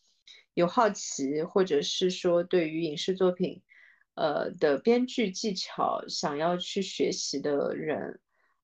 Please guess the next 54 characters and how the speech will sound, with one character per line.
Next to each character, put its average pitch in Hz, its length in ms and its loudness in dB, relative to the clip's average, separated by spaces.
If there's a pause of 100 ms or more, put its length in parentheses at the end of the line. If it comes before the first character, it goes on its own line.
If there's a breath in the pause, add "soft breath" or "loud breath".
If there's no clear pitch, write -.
呃， 151 300 0
非 226 260 2
常 196 240 -2
的 151 100 -4
推 170 180 -4
荐 156 200 -4
大 151 120 -4
家 151 180 -6
去 160 140 -18
看 170 300 -6
一 - 60 -12
下， - 320 -12 (120)
而 156 140 -2
且 165 220 2
是 156 220 0
认 190 200 4
认 156 240 -4
真 147 240 -6
真， 143 320 -6
就 156 140 -4
是 139 400 -6
把 139 100 -2
它 160 160 -4
的 160 80 0
所 160 200 -6
有 165 60 -2
的 156 120 -6
细 - 280 -8
节， - 300 -8 (720 soft breath)
呃， 147 340 -10 (120)
也 175 220 4
可 202 220 4
以 190 360 2 (480 soft breath)
先 220 320 4
听 226 180 4
完 175 200 4
节 - 200 0
目， 160 240 0
或 190 140 4
者 147 160 0
是 - 240 -2
一 180 80 -4
边 180 180 2
听 190 220 2
节 147 140 -2
目， 151 200 -4
<laughs> - 1040 -8
一 190 80 2
边 175 260 4
拉 170 220 4
片 170 320 -2
这 180 140 -2
样 160 180 -6
子。 190 200 -16